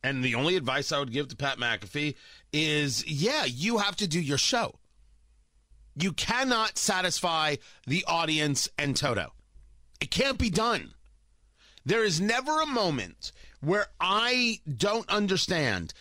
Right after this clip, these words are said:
that I am not satisfying everybody who listens to the show. Because I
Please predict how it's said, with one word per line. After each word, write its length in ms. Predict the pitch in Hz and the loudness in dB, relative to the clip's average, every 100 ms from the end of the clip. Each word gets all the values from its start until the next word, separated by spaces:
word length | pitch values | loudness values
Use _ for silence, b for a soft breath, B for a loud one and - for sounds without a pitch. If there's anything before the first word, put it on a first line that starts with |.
| B B | B B
that 320 | 117 170 170 - | -2 0 -2 -4
I 320 | 156 180 208 185 | -2 2 2 2
am 160 | 185 | 2
not 300 | 175 175 165 | 2 2 0
satisfying 800 | - - 165 165 - 160 143 135 - - - | 0 2 2 2 0 2 2 0 -4 -8 -2
everybody 840 | 262 220 196 170 147 135 120 110 b b | -2 0 0 2 0 0 -2 -4 b b
who 140 | 180 | 0
listens 440 | 175 170 170 160 127 | 2 2 0 0 0
to 100 | 151 | 0
the 100 | 135 | 0
show. 200 | - - - - - _ _ _ _ _ _ _ _ 117 | 0 -4 -12 -20 -20 _ _ _ _ _ _ _ _ -6
Because 720 | 151 170 165 175 175 165 147 - | -6 -2 0 2 2 0 -2 -4
I 120 | - | -6